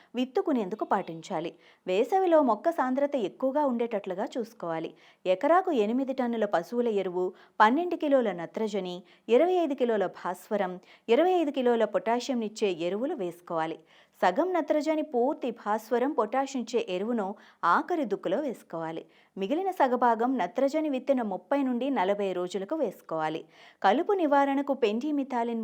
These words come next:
మందును ఎకరాకు తేలిక నేలలకైతే ఒకటి పాయింట్ రెండు నుండి ఐదు లీటర్లు, అలాకోర్ అదే బరువు నేలలకైతే ఒకటి పాయింట్ రెండు ఐదు లీటర్ల చొప్పున రెండు వందల లీటర్ల నీటిలో కలిపి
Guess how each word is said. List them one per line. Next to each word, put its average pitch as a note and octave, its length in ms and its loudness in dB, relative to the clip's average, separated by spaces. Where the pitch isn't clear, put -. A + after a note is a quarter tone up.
మందును G#3+ 380 -4
ఎకరాకు B3+ 480 -2
తేలిక B3 460 0
నేలలకైతే A3 640 -2
ఒకటి D#4 400 0
పాయింట్ C4 420 2
రెండు G3+ 280 -2
నుండి G#3+ 320 -2
ఐదు G#3 360 0
లీటర్లు, G3 560 -2
అలాకోర్ A3+ 720 4
అదే F#3+ 280 2
బరువు B3+ 320 2
నేలలకైతే A#3 680 0
ఒకటి D4+ 280 -2
పాయింట్ C4+ 340 4
రెండు A#3+ 280 0
ఐదు A#3+ 240 2
లీటర్ల G#3 400 0
చొప్పున A#3+ 300 -4
రెండు G#3+ 280 -4
వందల A#3 320 -2
లీటర్ల G#3+ 400 -2
నీటిలో F#3+ 400 -6
కలిపి G3+ 360 -2